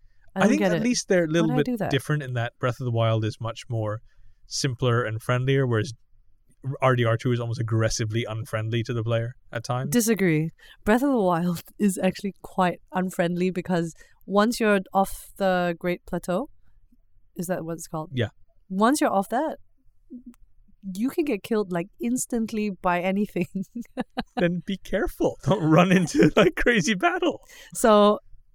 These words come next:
Speaker 1: I mean, that's the thing, right? Like, you, you see a shrine and you're like, "There!" And you just run and get it. And then a-,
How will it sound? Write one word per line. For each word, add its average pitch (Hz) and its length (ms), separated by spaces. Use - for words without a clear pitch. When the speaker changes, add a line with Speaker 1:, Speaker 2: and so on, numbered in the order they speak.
Speaker 1:
I 220 100
mean, 208 260
that's 214 340
the 226 80
thing, 214 240
right? 170 160
Like, 170 200
you, 202 240
you 240 180
see 311 240
a 233 80
shrine 190 300
and 175 100
you're 170 120
like, 165 180
"There!" 440 480
And 214 160
you 190 80
just 202 140
run 190 300
and 190 120
get 170 160
it. 247 220
And 190 140
then 190 100
a-, - 20